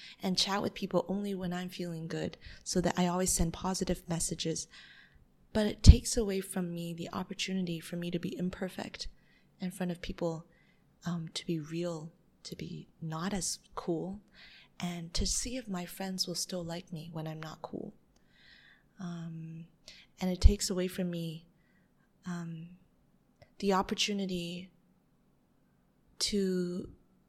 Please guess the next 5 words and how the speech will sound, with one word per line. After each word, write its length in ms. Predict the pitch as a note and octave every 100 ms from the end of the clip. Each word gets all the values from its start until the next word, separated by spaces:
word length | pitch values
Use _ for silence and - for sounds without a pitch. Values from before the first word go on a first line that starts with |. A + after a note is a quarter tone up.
| _ _
get 260 | - G3+ G#3+
to 140 | - C4+
know 360 | A#3+ A3 G#3+
people, 720 | G#3 - F#3+ - E3 E3 E3 - _ _ _ _ - - - - - _ _ -
um, 600 | F#3 F3 E3+ E3 D#3+ D#3+